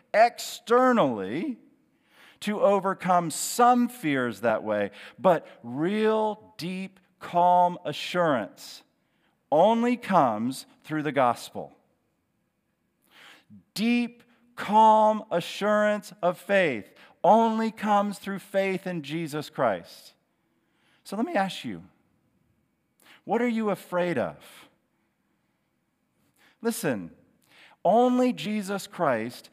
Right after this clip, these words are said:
can set you free. Listen, are you afraid of rejection? The gospel tells you that Jesus Christ was rejected for you.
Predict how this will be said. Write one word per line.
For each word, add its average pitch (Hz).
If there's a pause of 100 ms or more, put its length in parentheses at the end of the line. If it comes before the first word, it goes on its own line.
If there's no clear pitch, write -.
(200)
can 190
set 190
you 120 (180)
free. 135 (1400)
Listen, 208
are 190
you 202
afraid 208
of 160
rejection? 156 (2500)
The 175
gospel 214
tells 190
you 123 (840)
that 185
Jesus 202
Christ 175
was 160
rejected 156
for 202
you. 123